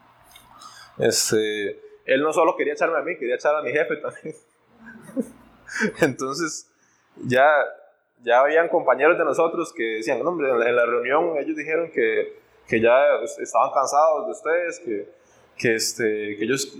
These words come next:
o sea, se metió entre ceja y ceja ese señor, pero no era porque quería echarnos porque está-, estuviéramos haciendo algo mal, porque nosotros teníamos las pruebas de que lo que estábamos haciendo no, lo estábamos haciendo bien, había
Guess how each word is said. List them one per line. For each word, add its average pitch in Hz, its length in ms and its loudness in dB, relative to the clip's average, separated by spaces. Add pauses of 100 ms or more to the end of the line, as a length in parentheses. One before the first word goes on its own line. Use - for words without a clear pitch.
o - 40 -8
sea, 156 200 2 (580)
se 139 260 -4
metió 131 320 0
entre 170 200 2
ceja 175 240 0
y 165 40 -2
ceja 180 260 -2
ese 175 140 -8
señor, 180 560 -6 (1040)
pero 131 160 4
no 143 140 2
era 208 160 4
porque 190 320 -8
quería 151 200 -4
echarnos 190 340 -6
porque - 220 -8
está-, 139 200 -4
estuviéramos 139 380 -4
haciendo 160 180 -6
algo 127 160 0
mal, 156 400 2
porque 113 540 -8
nosotros 131 300 -6
teníamos 151 260 2
las 123 140 0
pruebas 156 320 4
de 113 120 0
que 110 100 -6
lo 107 180 -6
que 110 80 -10
estábamos 139 380 0
haciendo 156 380 -8
no, 147 340 -6 (420)
lo 123 160 -4
estábamos 135 340 2
haciendo 147 680 -2 (520)
bien, 170 540 -2 (260)
había 120 280 2